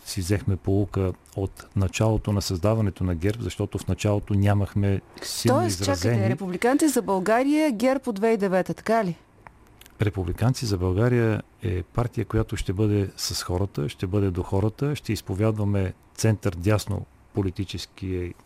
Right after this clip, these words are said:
Speaker 1: е, политики и ще се борим максимално за прозрачност и за устойчивост в управлението.
Speaker 2: И така сте казали през две хиляди и девета?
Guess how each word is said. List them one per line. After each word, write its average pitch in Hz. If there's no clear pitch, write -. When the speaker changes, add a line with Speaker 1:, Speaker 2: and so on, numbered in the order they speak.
Speaker 1:
е, 98
политики 110
и 131
ще -
се -
борим 107
максимално 104
за 95
прозрачност 92
и 113
за 101
устойчивост 104
в 76
управлението. 95
Speaker 2:
И 208
така 233
сте 240
казали 240
през 226
две 208
хиляди 208
и 185
девета? 165